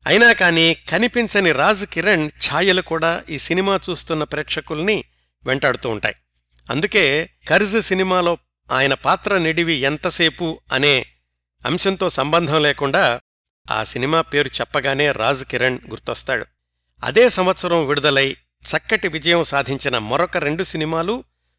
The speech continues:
రాజ్ కిరణ్కి మంచి పేరు తెచ్చిపెట్టాయి. వాటిల్లో ఒకటి మలయాళ దర్శకుడు ఐ వి శశి దర్శకత్వం చేసిన పతిత. ఇది ఆయనే మలయాళంలో తీసిన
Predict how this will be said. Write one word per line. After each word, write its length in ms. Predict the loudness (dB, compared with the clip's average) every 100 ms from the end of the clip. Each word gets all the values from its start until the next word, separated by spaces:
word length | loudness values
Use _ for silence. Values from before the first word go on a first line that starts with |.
| _
రాజ్ 340 | -4 0 0 -2
కిరణ్కి 540 | -2 -2 -4 -6 -8
మంచి 360 | -6 -6 -6 -2
పేరు 200 | -2 -2
తెచ్చిపెట్టాయి. 580 | -4 -6 -6 -2 -2 -4 _ _ _ _ _ _ _ _
వాటిల్లో 520 | -2 -2 0 0 0
ఒకటి 420 | 0 -2 -2 -2 -6 _ _ _ -4
మలయాళ 420 | 0 2 4 2
దర్శకుడు 580 | 0 -2 -2 -2 -4 -4 _ -2
ఐ 140 | -2
వి 180 | 0 -2
శశి 460 | 0 0 0 -2 -4 _
దర్శకత్వం 600 | -4 -2 -4 -4 -4 -4 -4
చేసిన 360 | -4 -2 -4 -6 _ _ _ _
పతిత. 400 | -8 -6 -4 -6 -6 _ _ _ _ _ _
ఇది 540 | -2 2 2 0 -2 _ _ _ _
ఆయనే 600 | -2 0 2 4 2 2 -6 -10
మలయాళంలో 640 | -4 2 4 4 2 2 0
తీసిన 600 | 0 -2 0 2 2